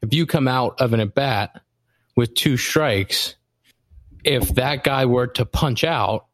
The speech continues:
if he strikes out, it goes to the person that came out. So it would have gone to me. Cam put the ball in play. Unfortunately, he got out.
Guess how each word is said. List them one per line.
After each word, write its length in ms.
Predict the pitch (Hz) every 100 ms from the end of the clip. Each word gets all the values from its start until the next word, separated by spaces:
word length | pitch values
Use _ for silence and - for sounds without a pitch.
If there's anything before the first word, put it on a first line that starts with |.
| -
if 80 | -
he 100 | 123
strikes 380 | - 131 117
out, 380 | 160 135 110 101 -
it 140 | 120
goes 340 | 131 120 113 -
to 360 | 127 113 107 - _ _ _ _ _ -
the 80 | 123
person 260 | 131 120
that 80 | 113
came 200 | - 127
out. 200 | 135 -
So 160 | - 117
it 40 |
would 100 | 117
have 100 | 117
gone 180 | 117 110
to 40 | 110
me. 360 | 117 104 92 - - _ _
Cam 300 | - 143 131
put 160 | 127 147
the 60 | 127
ball 160 | 131
in 80 | 117
play. 360 | 135 131 120 113
Unfortunately, 580 | 120 - 151 131 127 120
he 120 | 123
got 180 | 107 110
out. 380 | 113 98 90